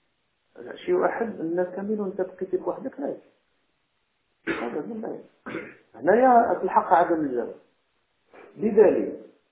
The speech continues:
أن واحد الصحابي شاف المنام كيقرأ القرآن فوصل إلى موضع سجدته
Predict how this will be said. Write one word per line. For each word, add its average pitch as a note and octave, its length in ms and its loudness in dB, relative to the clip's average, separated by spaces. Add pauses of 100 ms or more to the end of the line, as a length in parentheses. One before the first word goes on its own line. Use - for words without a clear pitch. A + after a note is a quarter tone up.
(240)
أن B2+ 160 -8
واحد C#3 220 -4 (140)
الصحابي D#3 580 -10 (2250)
شاف - 280 -10
المنام A#2+ 520 -6 (560)
كيقرأ A#2+ 320 -6
القرآن C3+ 500 -8
فوصل A2+ 540 -8
إلى A2 320 -10
موضع A2 380 -8 (120)
سجدته A2+ 580 -14